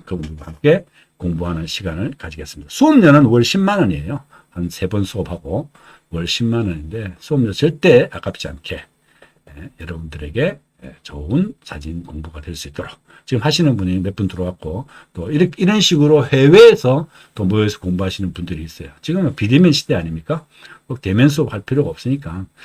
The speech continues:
예, 시간 짬을 내서, 어, 공부, 사진 공부를 할 수 있는 그런 기회를 만들었습니다. 한 가지 더 여러분들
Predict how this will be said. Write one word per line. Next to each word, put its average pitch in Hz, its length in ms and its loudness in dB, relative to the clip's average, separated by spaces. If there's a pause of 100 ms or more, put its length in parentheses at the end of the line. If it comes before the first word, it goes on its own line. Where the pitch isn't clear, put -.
(300)
예, 78 80 -14
시간 95 400 -6
짬을 139 360 2
내서, 107 500 0
어, 80 240 -20
공부, 82 220 -16
사진 98 240 -2
공부를 92 280 -4
할 80 60 -12
수 - 140 -18
있는 110 360 -4 (280)
그런 147 420 -2
기회를 95 480 -4 (220)
만들었습니다. - 600 -12 (800)
한 220 100 2
가지 277 300 4
더 160 180 8
여러분들 139 320 6